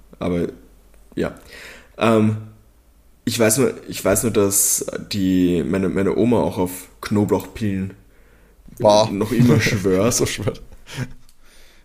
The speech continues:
Speaker 1: Also
Speaker 2: Hm, dann muss ja was dran sein.
Speaker 1: Ne? Aber anscheinend, äh,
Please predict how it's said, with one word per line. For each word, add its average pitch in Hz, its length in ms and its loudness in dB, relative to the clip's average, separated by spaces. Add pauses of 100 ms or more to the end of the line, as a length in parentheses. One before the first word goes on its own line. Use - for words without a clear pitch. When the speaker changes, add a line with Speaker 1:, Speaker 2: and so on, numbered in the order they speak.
(280)
Speaker 1:
Also 98 600 0 (180)
Speaker 2:
Hm, 160 200 -2 (360)
dann 117 200 4
muss 131 140 4
ja 143 100 6
was 143 180 4
dran 135 300 2
sein. 110 300 2 (640)
Speaker 1:
Ne? 117 260 0 (880)
Aber 139 120 4
anscheinend, 151 440 2
äh, - 40 -6